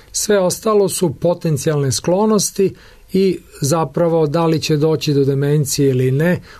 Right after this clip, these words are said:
onda zavisi od stila života. Ono sve što smo do sada pominjali zapravo važi i, i za gospođu koja je postavila pitanje.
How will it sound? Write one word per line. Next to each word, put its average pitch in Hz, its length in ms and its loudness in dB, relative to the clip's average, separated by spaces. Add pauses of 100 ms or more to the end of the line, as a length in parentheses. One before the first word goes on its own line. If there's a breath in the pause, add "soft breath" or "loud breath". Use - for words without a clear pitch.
onda 156 300 2
zavisi 156 540 0
od 135 120 0
stila 151 360 2
života. 127 520 0 (680 loud breath)
Ono 175 300 2
sve 208 280 0
što - 240 -2
smo 165 220 -2
do 151 160 0
sada 165 340 0
pominjali 185 680 2
zapravo 160 540 0
važi 147 440 0
i, 123 340 0 (340 soft breath)
i 147 100 2
za 131 160 0
gospođu 170 580 0
koja 147 140 -2
je 135 60 -2
postavila 135 540 -2
pitanje. 185 640 -2